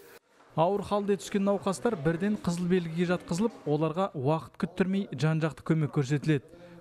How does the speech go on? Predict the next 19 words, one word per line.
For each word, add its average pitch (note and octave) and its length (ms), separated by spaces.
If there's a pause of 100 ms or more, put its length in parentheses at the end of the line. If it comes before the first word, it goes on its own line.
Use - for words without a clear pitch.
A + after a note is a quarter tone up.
Бұл G#3 200
жаңадан G3+ 400
енгізілген G3 560
үш G#3 260
аш G3 300
жүйесінің F#3 440
талаптары. D3 580 (320)
Ал D3 140
сары D3+ 400
түске - 240
жағдай D#3 400
орташа, D#3+ 540 (500)
жасыл E3 320
түске - 320
амбулаторлық G3 720
ем F#3+ 220
алатын G3 260
науқастар D3 480
жатады. C#3+ 320